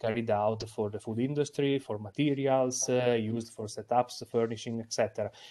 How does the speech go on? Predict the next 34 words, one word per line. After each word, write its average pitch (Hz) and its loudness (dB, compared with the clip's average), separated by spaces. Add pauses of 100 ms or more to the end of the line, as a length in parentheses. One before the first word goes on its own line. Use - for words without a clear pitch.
(120)
The 123 6
approach 120 8
outlined 123 6
here 123 2
in 110 0
the, 107 -2
in 117 -6
the 131 0
slide 135 4
were, 113 2
was 113 0
adopted. 156 2 (260)
So 139 10
for 117 2
dire-, 139 6
for 110 -2
partners 147 8
of 117 2
the 113 2
Expo, 127 4
for 117 2
sponsors, 127 4
uh, 123 2 (100)
and 113 -4
for 107 -2
dealers, 160 0
uh, 156 8 (300)
the, 113 4 (180)
mm, 107 -4
green 135 4
procurement 120 2
guidelines 113 4
were 110 2
mandatory, 143 2